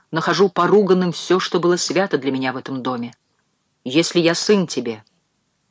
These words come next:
погаси этот огонь». Глаза матери сердито блеснули.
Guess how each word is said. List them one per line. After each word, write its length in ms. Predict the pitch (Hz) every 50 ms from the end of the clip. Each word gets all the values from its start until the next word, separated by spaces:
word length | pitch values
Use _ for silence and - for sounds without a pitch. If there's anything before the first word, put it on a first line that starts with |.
| _ _ -
погаси 480 | - 139 139 139 - - - - 220 196
этот 340 | - - 117 - - -
огонь». 320 | 113 107 - 101 95 85 - _ _ _ _ _ _ _ _ _ _ _ _ _ _ _ _ _ _ -
Глаза 460 | 123 127 143 147 156 147 165 165 160
матери 400 | 160 165 170 165 - 160 156 156
сердито 520 | - - - 151 147 139 160 165 - 160
блеснули. 580 | 147 147 147 - - 151 156 170 175 180 180